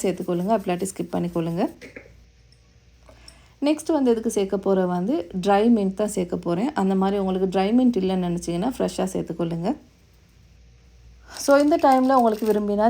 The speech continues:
சீஸ் சேர்த்துக்கொள்ளுங்க. நான் இங்க வந்து ஸ்லைஸ் சீஸ் ரெண்டு பீஸ் தான் கட் பண்ணி சேர்த்துருக்கேன். So, இதையும் சேர்த்துட்டு, இதுக்கு அரை டீஸ்பூன் அளவுக்கு சில்லி ஃப்ளேக்ஸ் மேலால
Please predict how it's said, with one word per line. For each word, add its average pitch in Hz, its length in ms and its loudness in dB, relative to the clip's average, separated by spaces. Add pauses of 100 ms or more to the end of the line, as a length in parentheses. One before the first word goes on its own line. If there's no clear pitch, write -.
சீஸ் 196 220 0
சேர்த்துக்கொள்ளுங்க. 180 600 -2 (300)
நான் 233 240 4
இங்க 202 200 0
வந்து 208 280 0
ஸ்லைஸ் 190 360 2
சீஸ் 269 220 -2 (220)
ரெண்டு 202 260 2
பீஸ் 175 280 2
தான் 330 200 -2
கட் 185 160 -4
பண்ணி 185 240 0
சேர்த்துருக்கேன். - 500 -4 (2000)
So, 302 60 4 (140)
இதையும் 294 320 4
சேர்த்துட்டு, 202 380 0 (280)
இதுக்கு 202 340 0
அரை 214 240 2
டீஸ்பூன் 226 460 0
அளவுக்கு 185 340 -2 (120)
சில்லி 196 220 2
ஃப்ளேக்ஸ் 196 360 -4
மேலால 180 320 0